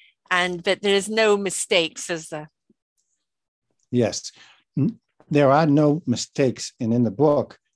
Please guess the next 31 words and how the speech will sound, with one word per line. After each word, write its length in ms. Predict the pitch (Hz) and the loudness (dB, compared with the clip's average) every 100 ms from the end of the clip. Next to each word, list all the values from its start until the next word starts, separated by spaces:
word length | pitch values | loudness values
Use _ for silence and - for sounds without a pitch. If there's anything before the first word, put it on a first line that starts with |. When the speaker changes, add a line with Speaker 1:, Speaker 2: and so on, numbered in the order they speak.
| _ _ _ | _ _ _
Speaker 2:
Co-Creativity, 960 | - 123 123 123 110 - 175 113 104 | -8 -6 -8 -8 -10 -4 -4 -2 -6
I 80 | 101 | -4
actually, 520 | 120 117 - 117 113 113 _ _ _ _ _ | -6 -8 -6 -2 -2 -4 _ _ _ _ _
uh, 260 | 127 104 113 - | -10 -10 -12 -8
one 160 | 131 135 | -2 0
of 80 | 117 | 2
my 160 | 113 | 0
mentors, 720 | 107 117 127 127 107 - - - _ _ _ _ 403 | 0 -2 -2 -4 -10 -10 -20 -20 _ _ _ _ -10
Robert, 540 | 131 120 107 127 - | 0 0 0 -4 -6
Doctor 300 | 123 113 - | -4 -4 -4
Robert 340 | 110 110 104 - | -4 -4 -4 -4
Resnick, 540 | 117 123 - 101 - _ _ _ | -2 -2 -8 -14 -14 _ _ _
uh, 160 | 104 101 | -10 -10
from 220 | - - - | -12 -16 -12
Santa 280 | - 107 | -6 -2
Monica, 480 | 107 123 120 - 82 _ _ _ _ _ _ _ - | 0 0 0 -6 -14 _ _ _ _ _ _ _ -10
um, 340 | 107 113 - _ | -6 -4 -6 _
used 320 | 131 127 - | -4 -4 -4
to 80 | 113 | -8
say, 420 | - 120 110 104 _ _ _ _ _ _ _ _ | -4 0 0 -2 _ _ _ _ _ _ _ _
"Take 320 | - 170 175 139 | -4 -2 -2 -2
m-, 160 | 160 - _ _ | -6 -8 _ _
mistake 720 | 131 139 - 151 127 101 - _ _ | -2 -2 -2 0 0 -2 -14 _ _
and 120 | 113 | -12
put 140 | - 113 | -6 -8
a 40 | |
hyphen 440 | 98 143 143 - 107 | -4 -4 -4 -4 -6
between 440 | 113 - 135 131 | -6 -6 0 0
the 80 | 107 | 0
two." 260 | - 87 - _ 170 | -6 -14 -16 _ -10
Speaker 1:
Mm-hmm. 300 | 190 165 | -8 -10